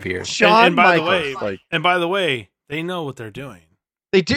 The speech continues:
Speaker 4: They
Speaker 3: like,
Speaker 4: fucking
Speaker 3: and
Speaker 4: know
Speaker 3: that's
Speaker 4: what
Speaker 3: good.
Speaker 4: they're doing. It's weird. Like,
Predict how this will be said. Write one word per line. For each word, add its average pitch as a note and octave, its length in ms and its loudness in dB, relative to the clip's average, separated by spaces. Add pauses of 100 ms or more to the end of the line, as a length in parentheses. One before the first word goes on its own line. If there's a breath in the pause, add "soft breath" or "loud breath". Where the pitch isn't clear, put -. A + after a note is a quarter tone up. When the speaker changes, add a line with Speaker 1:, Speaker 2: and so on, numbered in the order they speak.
(140)
Speaker 4:
They F#4 80 0
Speaker 3:
like, C3 400 2
Speaker 4:
fucking D#3 140 -2
Speaker 3:
and D3+ 80 -4
Speaker 4:
know D#3 100 -2
Speaker 3:
that's E3+ 120 0
Speaker 4:
what E3 80 -2
Speaker 3:
good. B2+ 100 0
Speaker 4:
they're C3+ 120 -4
doing. B2 480 -12
It's C#3+ 280 -14
weird. C#3 640 -10 (360)
Like, C#3 220 -10